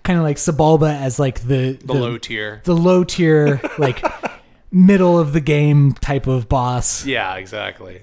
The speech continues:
Speaker 1: Like, he's just perfect and just
Speaker 2: He's slimy. He's, like, s-, he's, like, I don't know. He's shady.
Speaker 1: Yeah.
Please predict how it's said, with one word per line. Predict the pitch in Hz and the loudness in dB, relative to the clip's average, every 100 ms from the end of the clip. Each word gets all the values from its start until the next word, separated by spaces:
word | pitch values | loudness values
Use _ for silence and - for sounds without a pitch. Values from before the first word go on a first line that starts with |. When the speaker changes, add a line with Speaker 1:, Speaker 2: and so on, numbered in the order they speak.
| 185 | -4
Speaker 1:
Like, | 170 | -2
he's | - 196 | 0 -2
just | - 202 - | 0 -2 0
perfect | - 165 147 156 151 156 | 0 0 2 0 -2 -4
and | 139 131 131 127 127 | -2 -2 0 -2 -4
just | 139 127 - _ _ | -6 -8 -8 _ _
Speaker 2:
He's | 127 - | -14 -10
slimy. | - 160 175 175 165 | -4 -2 -2 -4 -6
He's, | 151 120 - | -8 -10 -10
like, | 113 104 | -10 -10
s-, | - - - | -12 -20 -16
he's, | 123 107 | -16 -10
like, | 110 101 - - _ _ - | -10 -10 -12 -20 _ _ -12
I | 131 | -10
don't | 113 | -8
know. | 98 | -10
He's | 104 113 - | -14 -16 -14
shady. | - 131 131 127 123 120 113 _ | -10 -6 -6 -8 -10 -12 -16 _
Speaker 1:
Yeah. | 165 110 | -4 -4